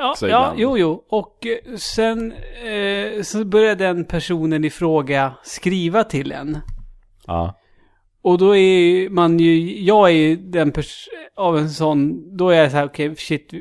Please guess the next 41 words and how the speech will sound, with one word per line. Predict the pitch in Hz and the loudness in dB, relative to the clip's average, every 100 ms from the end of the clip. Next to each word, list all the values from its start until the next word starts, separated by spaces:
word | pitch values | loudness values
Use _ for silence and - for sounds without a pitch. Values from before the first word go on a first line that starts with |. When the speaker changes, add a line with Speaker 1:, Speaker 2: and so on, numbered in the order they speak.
| 185 180 165 | -16 -16 -8
Speaker 2:
det | 151 | -2
blev | 156 151 | 2 2
ju | 151 | 2
en | 160 | 2
matchning | 170 - - 208 170 | 0 -2 -4 0 2
här. | 127 117 160 - _ _ _ _ | 0 -6 -12 -20 _ _ _ _
Speaker 1:
Ja. | 85 85 101 _ _ _ _ | -4 -4 -6 _ _ _ _
Då | 147 | -4
Speaker 2:
Eh, | 135 | 0
Speaker 1:
har | 107 | 2
du | 101 | 2
Speaker 2:
så, | 107 | 2
Speaker 1:
press | 120 - | 2 -2
på | - 85 | -8 -8
dig. | 104 104 | -12 -14
Speaker 2:
så | - 175 | -2 2
Speaker 1:
Då | 220 | 4
Speaker 2:
då | |
Speaker 1:
har | |
någonting | 208 190 214 | 2 6 8
att | |
leva | 180 180 | 8 8
Speaker 2:
svarar | 220 | 6
Speaker 1:
upp | |
Speaker 2:
man | 202 | 6
ju | 175 | 4
Speaker 1:
till. | 151 | 4
Speaker 2:
för | 160 | 2
att | 156 | 2
vara | 151 | 0
trevlig. | 165 165 165 185 175 123 143 139 120 | 0 2 2 0 -2 -2 -6 -12 -6
Speaker 1:
Ja. | 92 90 101 _ | -4 -4 -8 _
Speaker 2:
Men | - 165 | -2 -2
sen | 165 180 | 0 0
efter | 175 - 170 | 0 0 -2
en | 156 | -2
liten | 151 151 | -2 -6
stund | - 156 147 135 | 0 0 0 -2
så | - 139 | -6 -6
typ | - 131 _ - | -8 -10 _ -4
bara | 131 123 | -2 -2